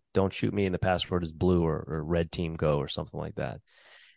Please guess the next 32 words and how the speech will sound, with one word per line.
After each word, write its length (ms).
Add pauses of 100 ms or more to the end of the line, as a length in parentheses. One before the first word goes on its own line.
(340)
And 120
I 140
would 200
break 280
down 320
my 220
days 520
or 120
structure 420
my, 340
my 200
weeks 400
in 240
real 180
estate 360 (360)
based 260
on 120
that 200
same 300
kind 220
of, 100
like, 240 (320)
mission 480
planning, 460 (320)
right? 340
And 240
that 240
gave 240
me 80
efficiency, 800
number 300
one. 240